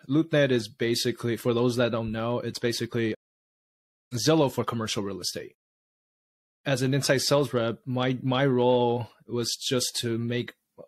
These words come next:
a lot of phone calls, collect credit cards over the phone, and the clients who I speak to on a day-to-day basis, I talk to real estate investors, real estate a-, agents, lenders, property managers, and so forth. So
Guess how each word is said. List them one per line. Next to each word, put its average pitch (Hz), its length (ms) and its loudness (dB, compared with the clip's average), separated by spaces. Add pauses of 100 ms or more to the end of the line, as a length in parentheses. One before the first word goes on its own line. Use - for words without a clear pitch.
(100)
a 123 60 -10
lot 120 200 2
of 170 80 2
phone 165 180 2
calls, 135 300 4 (380)
collect 123 280 0
credit 127 220 2
cards 117 220 -2
over 113 120 -4
the 127 100 -6
phone, 107 340 -4 (540)
and 110 480 -4 (400)
the 131 100 0
clients 156 420 2
who 143 120 2
I 127 80 4
speak 131 300 -4
to 135 100 0
on 120 100 -2
a 113 60 -4
day-to-day 120 500 0
basis, 113 560 -2
I 107 80 -4
talk 117 300 -6
to 107 280 -4 (320)
real 123 160 0
estate 120 200 -2
investors, 135 720 -2 (600)
real 117 160 -4
estate 107 300 -4
a-, 113 200 -4
agents, 139 680 0 (960)
lenders, 127 720 2 (220)
property 120 260 -2
managers, 123 640 0
and 101 100 -8
so 104 220 -6
forth. 90 320 -12
So 117 400 0